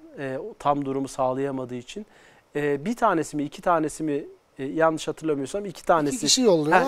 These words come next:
Speaker 1: Ha,
Speaker 2: biri geri dönüyor,
Speaker 1: ha,
Speaker 2: öteki
Speaker 1: te-, tek kişi
Speaker 2: tek
Speaker 1: gidiyordu
Speaker 2: kişi
Speaker 1: değil mi? Ha.
Speaker 2: gidiyor, nehir kenarında
Speaker 1: <laughs> Aynen o.
Speaker 2: köylüyü buluyor.
Speaker 1: Aynen, köylüyü
Speaker 2: Evet.
Speaker 1: buluyor. Yani orada çok uzunca süre onlardan haber alınamıyor.
Speaker 2: Tabii.
Speaker 1: Aklıma
Speaker 2: Acaba
Speaker 1: şey,
Speaker 2: ne oldu?
Speaker 1: acaba ne oldu? Ve...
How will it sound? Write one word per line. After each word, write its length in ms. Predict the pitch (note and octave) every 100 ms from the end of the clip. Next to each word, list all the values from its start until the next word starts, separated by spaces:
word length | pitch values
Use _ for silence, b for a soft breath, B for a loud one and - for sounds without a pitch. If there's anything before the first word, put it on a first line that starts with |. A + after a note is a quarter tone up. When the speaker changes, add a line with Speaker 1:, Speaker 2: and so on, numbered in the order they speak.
| B3
Speaker 1:
Ha, 60 |
Speaker 2:
biri 200 | A#3+ A#3
geri 260 | A#3 A#3+ G#3+
dönüyor, 280 | G3 G3+ C4+
Speaker 1:
ha, 60 | A#3+
Speaker 2:
öteki 400 | - A3+ A#3 G3
Speaker 1:
te-, 100 | A3+
tek 280 | - C#4 -
kişi 240 | G3+ G3+
Speaker 2:
tek 160 | F#3 C#3+
Speaker 1:
gidiyordu 280 | C3+ D3 C3+
Speaker 2:
kişi 140 | -
Speaker 1:
değil 140 | C4
mi? 80 | A#3+
Ha. 80 | D#3
Speaker 2:
gidiyor, 400 | A#3+ C4+ B3 G#3+
nehir 220 | A3 A3
kenarında 920 | F#3 G#3 G3+ G3 G3+ - B3 A#3 -
Speaker 1:
<laughs> 0 | G#3+
Aynen 260 | F#3+ G3
o. 100 | A3+
Speaker 2:
köylüyü 280 | G#3 G3+ F3+
buluyor. 220 | D#3+ C#3 F3
Speaker 1:
Aynen, 260 | G3 D#3 C#3+
köylüyü 480 | F#3+ F#3+ F3+ G3+ F3+
Speaker 2:
Evet. 140 | E3+
Speaker 1:
buluyor. 220 | D#3 C3 - _ b -
Yani 220 | A#3+ A3+ -
orada 580 | F3+ B3+ A#3+ E3+ G3+ - _ -
çok 160 | A#3+ G#3+ F#3+
uzunca 480 | C#3+ F3+ C4 G3+
süre 520 | F3+ - E3 G3 - G4 _
onlardan 460 | D3+ D#3+ D3+ D#3+ G3+
haber 280 | D3+ D#3 D#3
alınamıyor. 680 | D3 C#3 C#3+ C3 A2+ F#2+
Speaker 2:
Tabii. 280 | F2+ C#3+ B2 - _ b b -
Speaker 1:
Aklıma 340 | F3 B3 A3+
Speaker 2:
Acaba 360 | D3+ F#3+ A3+ C#3
Speaker 1:
şey, 80 | C3
Speaker 2:
ne 40 |
oldu? 260 | B2 A2 -
Speaker 1:
acaba 460 | D3+ D#3 D#3 D#3 D#3
ne 80 | C#3+
oldu? 460 | C3+ A#2+ B2 D#3+
Ve... 240 | D#3+ G3+